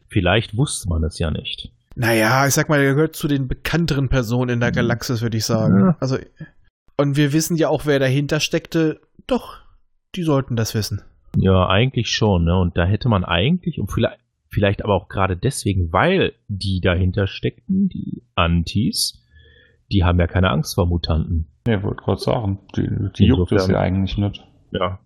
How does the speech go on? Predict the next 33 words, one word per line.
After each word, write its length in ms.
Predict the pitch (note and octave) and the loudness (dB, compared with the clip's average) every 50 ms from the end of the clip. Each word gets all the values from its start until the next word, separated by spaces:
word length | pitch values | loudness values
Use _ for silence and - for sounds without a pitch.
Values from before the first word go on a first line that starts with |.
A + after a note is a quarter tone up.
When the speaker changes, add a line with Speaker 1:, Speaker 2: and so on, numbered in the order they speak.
| _ | _
Speaker 1:
das 180 | - F2+ - - | -4 -4 -2 0
wäre 140 | G2+ F2+ F2 | 0 0 0
wahrscheinlich 280 | F#2 F2+ - G2+ F#2 | 0 0 0 0 0
der 100 | - G2+ | 0 0
einzige 320 | G2+ G#2+ G2+ - - G#2 F#2+ | 0 0 0 0 0 -2 -2
Grund, 360 | F#2 G2 G2+ G#2 G#2+ G#2 - - | 0 2 2 2 2 0 0 0
warum 280 | G#2 G2 F#2+ G2+ G2+ G2+ | 2 2 4 2 2 2
sie 220 | F#2+ G2+ G2+ G2 - | 2 0 0 0 0
John 180 | G2 F#2+ F#2+ F#2+ | 0 2 2 4
Marshall 340 | F#2+ G2 G2+ - - A2 | 2 2 0 0 0 2
nicht 280 | A2 C#3 D#3 - - - | 2 2 2 0 -6 -6
gleich 500 | - - D#2 D#2 E2+ E2 - - - - - _ _ | -2 0 0 0 -2 -4 -6 -10 -14 -16 -20 _ _
erledigt 680 | - F#2 E2+ E2 E2 D#2+ D#2+ E2 D#2+ D#2 - - - - _ _ _ _ | -2 0 0 2 2 0 2 0 0 -2 -4 -10 -16 -18 _ _ _ _
haben. 400 | - - D2+ D2+ D2 - - - - _ _ _ _ - - - - - - - - - - | -4 -2 -2 -2 -2 -4 -8 -10 -10 _ _ _ _ -20 -14 -12 -10 -8 -8 -8 -10 -12 -8
Speaker 2:
Genau, 160 | - B2 B2 A2 | -4 0 0 2
und 100 | A#2+ A#2 | 2 2
dann 100 | C3+ C#3+ | 0 0
passiert 460 | - D#3+ D3+ - - - F#3 F#3 - F3 | 0 -2 0 -2 0 0 0 0 2 0
halt 160 | F3 E3+ - | -2 -2 -2
auch 160 | D3+ C#3+ D3 - | -6 -6 -4 -6
etwas, 720 | D#3+ D#3 - - D#3+ D#3 D#3+ - - - - - - - _ _ - | -6 -8 -4 -2 -2 -2 -2 -2 -6 -8 -10 -10 -12 -14 _ _ -20
was 320 | - - - - D#3 E3 | -12 -8 -8 -6 -4 -4
ich 120 | E3+ - | -4 -2
sagen 220 | - D#3+ D3+ E3+ E3 | 0 0 0 2 2
muss, 140 | D#3+ D3+ - | 0 0 0
das 160 | E3 D3 - | -2 -2 0
fand 160 | - E3 E3 | 0 0 0
ich 100 | - - | 0 0
auch 160 | - G#3 - | 0 0 0
wieder 100 | A3 G3 | 0 0
so 60 | F3 | 2
eine 100 | F3+ F#3 | 0 0
Kleinigkeit. 800 | F3+ - - E3+ E3+ G#3+ B3 B3+ A#3+ - - F#3+ G3 G3+ G#3 - | -2 -2 -2 0 0 0 -2 -4 -6 -4 -2 -2 0 -2 -2 -4